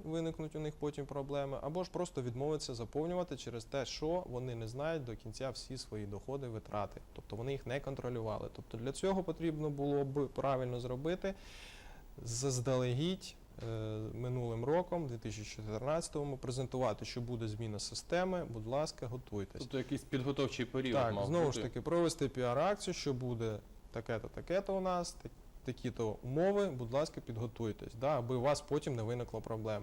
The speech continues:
Speaker 1: Ну, сьогоднішній день, що маємо, то
Speaker 2: Але
Speaker 1: маємо.
Speaker 2: в цілому ідея позитивна, необхідно просто вдосконалити якісь моменти?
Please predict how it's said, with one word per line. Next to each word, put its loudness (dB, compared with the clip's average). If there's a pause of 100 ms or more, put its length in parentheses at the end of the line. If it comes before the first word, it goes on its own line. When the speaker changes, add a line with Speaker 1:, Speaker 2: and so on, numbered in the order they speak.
(120)
Speaker 1:
Ну, -2
сьогоднішній 0
день, 2 (640)
що -6
маємо, 2
то -6
Speaker 2:
Але -4
Speaker 1:
маємо. 4
Speaker 2:
в -6
цілому 4
ідея 2
позитивна, 4
необхідно 2
просто 0
вдосконалити 2
якісь -2
моменти? -4